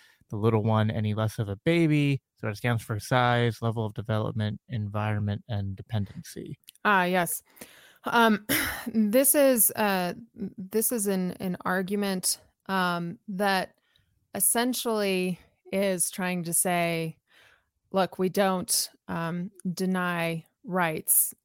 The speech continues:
Speaker 2: on the basis of, of size, development, environment, dependency, those sorts of things. So, for example, um,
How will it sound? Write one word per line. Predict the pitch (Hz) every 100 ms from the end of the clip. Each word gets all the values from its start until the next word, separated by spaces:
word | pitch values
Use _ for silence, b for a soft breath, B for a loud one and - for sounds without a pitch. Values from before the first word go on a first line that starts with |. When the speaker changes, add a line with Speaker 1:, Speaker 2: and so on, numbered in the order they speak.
| -
Speaker 2:
on | 185 175
the | 175
basis | 170 170 - 170 -
of, | 156 -
of | - 160
size, | - 175 160 160 156
development, | - - 165 160 160 190 165 -
environment, | 165 180 170 165 170 170
dependency, | - - 165 156 - 170
those | 170 170
sorts | - 165 -
of |
things. | - 180 -
So, | 202 165
for | - 185 165
example, | 160 175 165 175 180 B B B B -
um, | 185 170